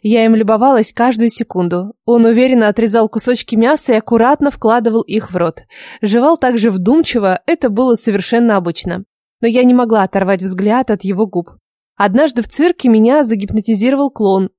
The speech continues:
Он покачивал передо мной карманными часами на цепочке. И когда позвал на арену, я пошла без разговоров. Сейчас у меня были похожие ощущения. Он словно вводил меня в транс своими губами.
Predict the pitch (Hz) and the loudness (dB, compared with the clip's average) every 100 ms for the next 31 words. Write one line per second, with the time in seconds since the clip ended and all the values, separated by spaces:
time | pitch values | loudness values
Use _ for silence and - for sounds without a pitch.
0 | - 247 233 240 233 254 - 233 226 233 | -2 0 2 0 0 -2 0 -2 0 -2
1 | 220 220 226 240 240 220 233 233 220 - | 0 2 2 2 0 0 2 2 0 -2
2 | 220 254 240 226 220 - - 180 - - | -2 0 2 0 -2 -6 -4 -4 -6 -12
3 | 185 _ _ - - 226 220 220 214 262 | -16 _ _ -20 -10 -6 -2 -2 0 -2
4 | 220 214 233 233 208 202 269 294 190 - | -2 0 2 2 4 2 2 2 0 -2
5 | _ - 202 254 254 233 - 240 214 196 | _ -6 -2 0 0 -4 0 0 0 0
6 | 208 190 196 170 160 165 _ _ _ - | -2 0 0 0 -4 -6 _ _ _ -8
7 | - 285 302 247 233 247 208 240 214 - | -4 -2 0 2 2 2 0 0 0 -2
8 | 208 220 220 208 214 214 196 - 165 160 | -2 2 2 2 0 0 -6 -8 -8 -6
9 | 160 - _ - - - 240 240 254 240 | -10 -14 _ -20 -12 -2 -2 2 2 2
10 | 233 190 226 214 294 233 233 226 - 226 | 2 0 -2 0 2 2 0 -2 -2 0
11 | 302 - 214 226 226 208 190 185 180 196 | -2 0 0 2 2 0 0 0 0 -4